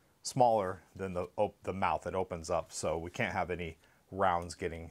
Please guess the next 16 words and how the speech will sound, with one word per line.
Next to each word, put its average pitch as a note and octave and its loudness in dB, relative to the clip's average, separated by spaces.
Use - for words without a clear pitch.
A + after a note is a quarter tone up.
stuck - -2
in E2+ -6
there. D#2 -10
There's B2 6
also D#3 6
no C#3 6
hop G#2+ 4
up - -2
with E2+ -10
this E2+ -12
system, D#2+ -10
so F2+ 2
could F3 6
be D#3+ 10
a B2 8
problem. A#2 4